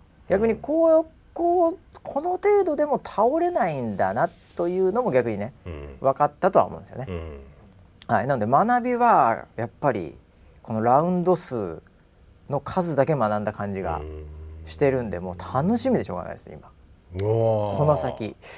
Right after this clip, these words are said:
Speaker 1: できれば私はですね、
Speaker 2: はい。
Speaker 1: 超保守的で恐縮ですけど、
Speaker 2: はい。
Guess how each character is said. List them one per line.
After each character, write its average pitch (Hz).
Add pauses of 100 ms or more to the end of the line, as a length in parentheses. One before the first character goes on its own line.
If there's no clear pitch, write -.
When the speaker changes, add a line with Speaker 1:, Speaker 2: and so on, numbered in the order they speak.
(200)
Speaker 1:
で 254
き 302
れ 339
ば 311
私 247
は 233
で 165
す 127
ね、 101
Speaker 2:
は 101
い。 -
Speaker 1:
超 285
保 180
守 -
的 180
で 170
恐 170
縮 170
で 170
す -
け 107
ど、 104
Speaker 2:
は 98
い。 -